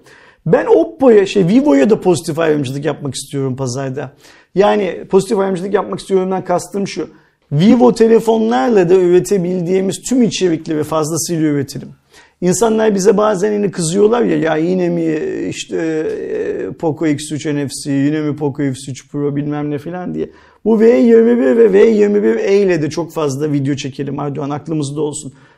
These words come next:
Yeni gelen markaya bizim de Türkiye'de hoş geldin deme şeklimiz bu olsun. Ki bu markalar Türkiye'de kalıcı olsunlar. Türkiye'deki rekabet ateşini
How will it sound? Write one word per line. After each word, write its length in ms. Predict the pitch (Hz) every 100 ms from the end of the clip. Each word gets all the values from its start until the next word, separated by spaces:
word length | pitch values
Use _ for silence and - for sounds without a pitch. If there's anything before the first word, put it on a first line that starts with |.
| _ 143
Yeni 380 | 156 208 269
gelen 340 | 240 208 196 180
markaya 920 | 180 175 170 - 170 180 247 311 - _ -
bizim 280 | 165 185 226
de 80 | 220
Türkiye'de 440 | - 208 170 175
hoş 320 | 160 165 208 -
geldin 400 | 175 156 160 160
deme 180 | 160
şeklimiz 640 | 160 160 151 196 262 180 175
bu 140 | 190
olsun. 540 | 147 131 - 165 - _ _ _ _ _ _ _
Ki 560 | - 254 147 147 - -
bu 140 | 151 208
markalar 480 | 196 180 190 190
Türkiye'de 400 | - 185 160 190
kalıcı 440 | - 170 170 143 190
olsunlar. 640 | 170 143 160 156 170 233 269 - _ _
Türkiye'deki 540 | - 180 196 185 208
rekabet 420 | 180 147 185 190 -
ateşini 680 | - 180 - 190 208 247